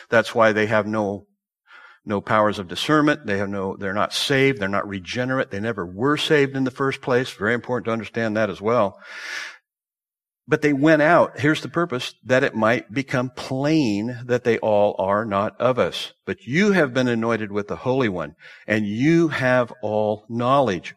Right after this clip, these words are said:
or you all have knowledge. "I write to you not because you do not know the truth, but because you know it, and because no lie is of the truth." By the grace of God, we're told in Scripture how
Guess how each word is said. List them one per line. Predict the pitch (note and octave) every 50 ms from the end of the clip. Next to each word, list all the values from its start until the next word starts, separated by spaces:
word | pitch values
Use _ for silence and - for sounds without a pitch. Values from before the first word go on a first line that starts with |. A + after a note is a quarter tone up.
| - A2+
or | A2 G#2 A2 A2
you | G#2+ A2 - -
all | A#2+ C3 D3 E3+ D#3
have | B2 C3+ B2 A2+ A2+ A2
knowledge. | A#2 C3 C#3+ D#3+ D3+ B2+ F#2 F2 D#2 - - _ _ _ _ _ - - - - - - _
"I | - A2+ A#2+
write | A2 A2+ A#2+ B2 D#3+ F#3+ F#3+ -
to | - -
you | A2 G#2+ A2+ A#2 A#2
not | A#2 A#2+ C3 C#3+ - -
because | B2+ A2 - D3 A#2+ A#2+ A2+ G#2+
you | A2+ A2+
do | G2+ G#2+ G#2+
not | G2+ G2+ G2+ G#2+ C3 E3+ - -
know | C3 B2+ A#2 A2
the | G2+ F#2+
truth, | - - - G#2 A#2 B2+ _
but | - G#2+ -
because | - A#2 - - B2 B2+ A#2 G#2+
you | B2 C3 B2
know | A#2+ A#2 A2+ B2 D3+ F#3 C3+ A#2
it, | A2 -
and | - - A2
because | A2+ G#2+ - A#2 G#2 G2 A2+
no | A2+ A#2
lie | A#2+ A#2 G2+ F#2+ G2+ G2+
is | - B2+ G#2 F#2+
of | G2+ G2 F#2 F2+
the | G2
truth." | - - - B2 F2+ D#2+ - _ - - - - - - - -
By | B2 A#2+
the | A2 G#2
grace | F2+ A#2 C3 B2 - -
of | A3+ G#3 F#3
God, | A#2 G#2 G2 G#2+ A#2
we're | G#2+ G#2 G2
told | - - A2 A#2+ B2 C3+
in | D3+ F3+
Scripture | - - - G#2 F2+ - - - G#2+ C3 - _
how | - G#2+ F2+ F2 G2+ A2 B2 C#3+ C#3